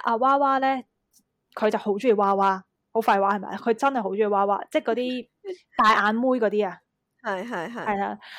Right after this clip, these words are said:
Speaker 1: 噉
Speaker 2: 大頭大眼嗰啲吖嘛，
Speaker 1: 韓國
Speaker 2: 係咪？
Speaker 1: 係啦，係啦，噉啊，韓國嗰陣時好似有個展定係點，佢話韓國原來都有個牌子都係出呢一個嘅，
Speaker 2: 嗯。
Speaker 1: 噉佢就有興趣去睇。噉但係咧，佢就得自己一個，噉於是佢就問有冇人同佢一齊去睇。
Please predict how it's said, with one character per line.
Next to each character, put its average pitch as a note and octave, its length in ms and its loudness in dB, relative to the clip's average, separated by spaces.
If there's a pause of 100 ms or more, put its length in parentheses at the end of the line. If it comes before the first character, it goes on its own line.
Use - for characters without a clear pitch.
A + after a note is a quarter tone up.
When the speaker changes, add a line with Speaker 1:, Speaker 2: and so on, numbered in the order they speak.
(140)
Speaker 1:
噉 G4 220 -2
Speaker 2:
大 A3+ 140 4
頭 G#3 200 4
大 F#3+ 340 2
眼 F#3+ 120 -10
嗰 G3 100 -6
啲 G#3+ 140 -8
吖 G#3+ 100 -4
嘛， F#3+ 80 -6
Speaker 1:
韓 F3 100 -4
國 A3+ 60 -4
Speaker 2:
係 C4+ 120 4
咪？ - 0 -
Speaker 1:
係 - 0 -
啦， B3 120 2
係 A#3 100 6
啦， A#3 220 0
噉 G4+ 180 0
啊， - 40 6
韓 G3 340 0
國 A#3+ 160 2
嗰 D4 240 2
陣 C4 120 -6
時 C#4 100 -2
好 B3+ 100 0
似 B3+ 140 -6
有 G#3+ 100 4
個 G3 140 0
展 - 160 -16
定 F#3+ 260 -8
係 G3+ 320 -4
點， F#3+ 240 -8 (420)
佢 C#4 140 2
話 A#3 180 8
韓 G3 280 -2
國 A#3 160 4
原 G3 120 -4
來 F#3+ 140 -4
都 C#4+ 80 0
有 C4+ 140 4
個 G3+ 100 -4
牌 F3 320 -10
子 - 140 -6
都 C4 100 -2
係 A3 80 0
出 A3 160 -10
呢 A3 140 -6
一 G#3+ 100 -2
個 G3 120 -6
嘅， E3+ 180 -12
Speaker 2:
嗯。 - 40 -16
Speaker 1:
噉 A#3 160 -10
佢 C4 120 -6
就 - 220 -6 (280)
有 G3 120 0
興 A3 120 -4
趣 G#3 80 -6
去 G3 320 -8
睇。 F3+ 260 -12 (380)
噉 E4 180 -6
但 A3+ 120 2
係 G#3 120 2
咧， C#4 120 2
佢 G3+ 240 -6
就 G3 160 -4
得 A#3+ 100 -4
自 - 60 -14
己 G3 80 -4
一 G3+ 120 -2
個， G#3 120 -4
噉 G#3 260 -6
於 D4 120 -8
是 - 60 -12
佢 A3 220 0
就 G3 100 -4
問 F#3 280 -6
有 F#3 100 -4
冇 G3 100 -4
人 F3+ 100 -14
同 F3+ 140 -16
佢 G3 140 -4
一 B3 40 -2
齊 - 180 -6
去 F3+ 60 -10
睇。 F3+ 340 -10